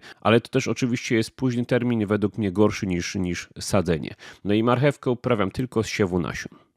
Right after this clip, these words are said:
Jest jeszcze fasola, gdzie można siać i sadzić, ale to późny termin. Jednak,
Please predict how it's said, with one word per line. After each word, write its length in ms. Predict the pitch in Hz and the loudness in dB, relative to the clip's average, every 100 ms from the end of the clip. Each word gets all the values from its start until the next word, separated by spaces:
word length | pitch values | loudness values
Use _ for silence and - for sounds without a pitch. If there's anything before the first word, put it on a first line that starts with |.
| - | -2
Jest 280 | 113 131 - | 4 4 2
jeszcze 260 | 127 - | -2 0
fasola, 480 | 123 117 - 98 107 | 0 0 2 4 4
gdzie 200 | 120 107 | 2 0
można 320 | 117 117 107 | 0 0 0
siać 320 | 107 - 131 - | 0 0 0 0
i 60 | 117 | -8
sadzić, 460 | - 85 90 113 | -2 0 0 -2
ale 140 | 107 107 | 0 -2
to 140 | - - | -4 -4
późny 300 | 120 95 92 | -2 0 0
termin. 360 | 95 85 123 156 - - | 0 0 0 -2 -8 -10
Jednak, 720 | 98 127 101 - - - - | 0 2 2 0 -10 -14 -20